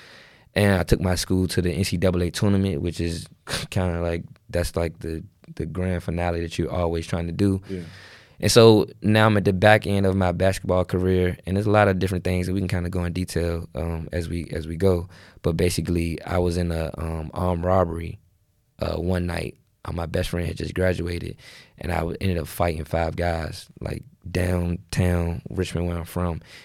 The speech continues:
Speaker 1: and it tore my, my thumb, my thumb ligament, and I was, uh, up to come actually cross seas to play professionally.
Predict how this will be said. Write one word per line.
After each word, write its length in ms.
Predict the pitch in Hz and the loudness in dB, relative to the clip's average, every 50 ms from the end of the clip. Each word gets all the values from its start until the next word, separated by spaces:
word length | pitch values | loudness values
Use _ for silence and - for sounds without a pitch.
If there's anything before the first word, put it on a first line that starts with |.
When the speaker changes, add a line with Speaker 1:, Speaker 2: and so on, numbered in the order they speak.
| - - | -14 -8
Speaker 1:
and 120 | - 87 | -6 -6
it 100 | 85 - | -4 -2
tore 240 | - - - 101 95 | 0 2 4 4 4
my, 200 | 90 85 78 76 - _ - | 4 2 0 -4 -6 _ -8
my 140 | - 82 82 - - | -6 -6 -6 -4 -2
thumb, 340 | - 98 92 82 80 - - _ _ _ _ _ _ | -2 -2 -2 -2 -4 -8 -12 _ _ _ _ _ _
my 160 | - 78 78 - - _ - | -10 -8 -8 -10 -8 _ -2
thumb 220 | 101 95 92 87 | 0 0 2 0
ligament, 400 | 85 82 82 78 - 80 78 - | -2 -4 -4 -6 -8 -8 -8 -8
and 180 | - 80 85 87 | -6 -4 -2 0
I 80 | 87 | 0
was, 220 | 87 85 87 82 85 | 0 0 -2 -2 -4
uh, 280 | 82 82 80 82 82 - - _ _ _ _ _ _ _ _ _ _ _ _ | -4 -4 -4 -6 -8 -10 -12 _ _ _ _ _ _ _ _ _ _ _ _
up 220 | - 104 95 - - | 2 2 2 2 0
to 320 | - 87 85 82 76 - - _ - - | -2 0 0 0 0 -4 -8 _ -10 -4
come 220 | - 95 92 92 - - - _ _ | -2 0 -2 -2 -4 -8 -20 _ _
actually 360 | - - 90 - - 90 85 85 - - | -4 -4 -4 -2 -2 -4 -4 -6 -8 -12
cross 280 | - - - 85 87 - | -10 -4 -2 -2 -2 -2
seas 180 | - 85 85 78 | -4 -6 -6 -6
to 100 | 78 - | -6 -6
play 140 | - 87 | -4 -4
professionally. 580 | 82 - 76 - - 90 90 - - 82 - - | -4 -4 -6 -2 -2 -2 -2 -2 -6 -10 -12 -14